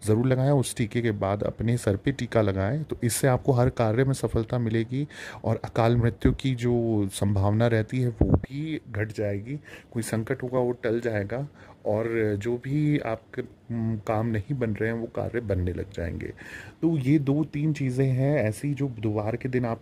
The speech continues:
करेंगे तो आपको जीवन में, आपके व्यापार में, आपके घर गृहस्थी में, स्थिर लक्ष्मी में, आपके जो रुकावटें हैं सारी चीज़ों में सफलता मिलेंगी, हर काम सिद्ध होंगे। मैं गारंटी दे रहा हूँ, आप इस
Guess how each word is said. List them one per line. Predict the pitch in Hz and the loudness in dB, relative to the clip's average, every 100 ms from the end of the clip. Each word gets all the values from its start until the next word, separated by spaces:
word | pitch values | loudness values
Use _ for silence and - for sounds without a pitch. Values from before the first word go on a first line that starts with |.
| - | -4
करेंगे | 95 123 110 135 - - - - | -2 0 0 -2 -4 -16 -10 0
तो | 104 | 2
आपको | 104 - 143 165 160 | 2 4 4 6 4
जीवन | 113 113 113 123 131 | 2 2 4 2 4
में, | 117 113 135 160 156 - 101 | 2 2 2 2 -2 -4 -2
आपके | 104 - 117 | -2 2 4
व्यापार | 107 104 98 101 113 | 4 2 2 2 2
में, | 113 110 113 | 2 2 2
आपके | 101 - 107 | -2 -2 -2
घर | 98 104 | 2 2
गृहस्थी | 107 107 - 110 107 | 2 0 0 -2 2
में, | 107 110 123 - - 104 | 2 2 -2 -8 -12 -12
स्थिर | - - 123 123 | -10 2 6 6
लक्ष्मी | 113 107 - 127 123 127 | 6 2 2 -2 0 2
में, | 117 107 110 123 - - - | 2 2 0 -4 -12 -18 -6
आपके | 104 110 - 120 120 117 113 107 | -4 -4 0 4 6 4 4 4
जो | 104 113 | 4 0
रुकावटें | 104 101 95 104 110 117 | 0 0 0 0 0 -2
हैं | 110 113 | 0 -2
सारी | - 113 117 117 127 127 | -2 0 2 2 -2 -4
चीज़ों | - 107 104 127 | -4 -2 2 4
में | 120 110 120 | 4 2 2
सफलता | 95 90 87 - | -2 0 -2 0
मिलेंगी, | 98 95 107 120 | 0 0 2 4
हर | 107 117 | 4 4
काम | 120 107 110 139 | 2 0 2 2
सिद्ध | - 107 104 | 2 0 2
होंगे। | 101 104 135 | 2 4 4
मैं | 131 113 | 4 4
गारंटी | 104 123 131 | 4 2 0
दे | 120 | 2
रहा | 120 | 2
हूँ, | 123 | 2
आप | 120 123 | 0 -2
इस | - | -4